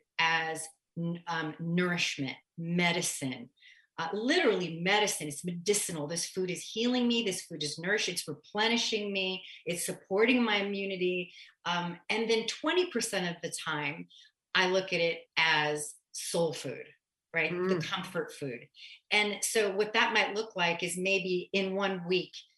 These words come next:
Speaker 1: you have Monday through Friday night is your eighty percent. And then Friday night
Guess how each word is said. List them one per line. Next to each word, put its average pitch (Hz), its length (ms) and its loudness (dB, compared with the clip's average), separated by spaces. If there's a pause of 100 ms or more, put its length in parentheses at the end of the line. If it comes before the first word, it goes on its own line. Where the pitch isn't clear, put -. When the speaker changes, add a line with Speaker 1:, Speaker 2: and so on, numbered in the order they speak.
(140)
Speaker 1:
you 190 220 -2
have 165 400 4 (520)
Monday 214 960 6
through 196 500 2 (400)
Friday 208 420 6
night 170 440 2 (160)
is 180 220 4
your 175 140 2
eighty 170 360 -2
percent. 147 360 -4 (480)
And 185 180 0
then 175 260 4
Friday 185 540 6
night 208 480 6